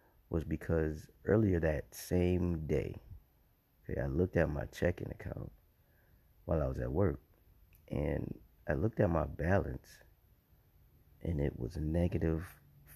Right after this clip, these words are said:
four hundred and twenty-six dollars. You see, I spent so much money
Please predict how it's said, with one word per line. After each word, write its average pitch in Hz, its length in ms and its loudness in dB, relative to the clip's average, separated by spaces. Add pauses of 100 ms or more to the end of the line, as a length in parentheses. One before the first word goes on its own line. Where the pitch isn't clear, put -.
(260)
four 107 340 6
hundred 87 640 2
and 73 160 -4
twenty-six - 720 -4
dollars. - 580 -8 (1500)
You 90 120 2
see, 85 240 4
I 85 140 6
spent - 520 2 (1000)
so - 360 4
much 117 340 2
money 78 460 -2